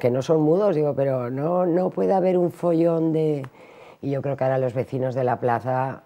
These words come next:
sí que están contentos porque no... Lo que pasa que allá había un jardín y entonces, pues,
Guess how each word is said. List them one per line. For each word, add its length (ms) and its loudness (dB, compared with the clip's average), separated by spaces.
sí 220 -6
que 60 -2
están 280 -4
contentos 680 -4
porque 380 -4
no... 440 -8
Lo 120 -8
que 80 -8
pasa 240 -10
que 60 -4
allá 160 0
había 180 0
un 60 -6
jardín 560 -4
y 40 -2
entonces, 460 -6
pues, 500 -8